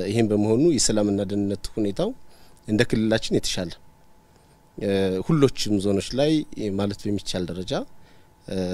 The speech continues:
ይህ ህገወጥ የሆነውን፣ እ፣ እንቅስቃሴ በፍጥነት የታረመበት፣ ያም በመሆኑ ደግሞ፣ እ፣ በየአካባቢ ያለው ማህበረሰብ፣ እ፣ መንግስት ጎን በመቆም አጋርነቱን በተግባር ያረጋገጠበት፣ አጋርነቱን በተግባር ብቻ ሳይሆን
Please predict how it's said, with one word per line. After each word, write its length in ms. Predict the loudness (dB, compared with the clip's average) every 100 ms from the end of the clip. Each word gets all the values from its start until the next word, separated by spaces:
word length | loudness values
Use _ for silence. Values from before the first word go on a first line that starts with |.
| -4 -4 -6 -8 -4
ይህ 180 | -4 -4
ህገወጥ 440 | 0 4 4 2 -4
የሆነውን፣ 420 | -2 -2 -4 -6 -12 -18
እ፣ 120 | -16 -14 -14 -16 -16 -20 -20 -20 -20 -14
እንቅስቃሴ 440 | -2 -2 0 -2 -2
በፍጥነት 380 | -4 -6 -6 -8
የታረመበት፣ 640 | -8 -10 -8 -8 -6 -8 -8 -18 -10
ያም 140 | -4 -4
በመሆኑ 300 | -4 -8 -10 -8
ደግሞ፣ 220 | -6 -4 -6 -12 -20 -20 -20 -20 _ _
እ፣ 120 | -8 -4 -4
በየአካባቢ 420 | 2 4 4 4
ያለው 280 | 4 4 2 2
ማህበረሰብ፣ 580 | 0 -2 -2 0 0 -2 -8
እ፣ 120 | -6 -4 0
መንግስት 380 | 4 4 6 4 4
ጎን 220 | 4 4
በመቆም 480 | 2 -2 -2 2 2 0 -10 -4
አጋርነቱን 760 | -4 4 4 6 0 -2 0 -2
በተግባር 380 | 0 -2 0 0
ያረጋገጠበት፣ 800 | -2 -2 -6 -8 -10 -6 -6 -6 -16 -20 -20 -12 -6
አጋርነቱን 640 | 0 6 8 8 6 4
በተግባር 360 | 2 2 2 2
ብቻ 160 | 2 -2
ሳይሆን 340 | 0 2 0